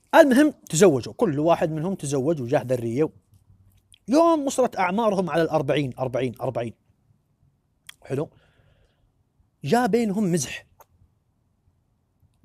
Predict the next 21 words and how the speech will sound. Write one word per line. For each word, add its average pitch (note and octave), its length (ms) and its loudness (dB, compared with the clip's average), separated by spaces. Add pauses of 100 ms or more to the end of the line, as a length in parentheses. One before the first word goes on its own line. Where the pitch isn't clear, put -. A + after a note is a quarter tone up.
قال: B3+ 360 2 (840)
"أنا G#3 300 2
يا G#3+ 140 2
فلان A#3+ 400 -2
أعرف A3 260 2
رقم G#3+ 240 2
حرمتك، G3 540 -4 (1200)
أنت G#3 220 -4
دقيت E3 420 2
علي F#3 320 4
من F#3+ 80 -4
رقم E3+ 280 -4
حرمتك F3 380 -4
ذاك D#3 180 2
اليوم، B2+ 220 -4 (680)
والله A3 420 8
لا G#3+ 120 10
انشر G#3 260 2
رقم G3+ 420 0
حرمتك". F#3 500 -6 (2000)
ها، G3 640 -2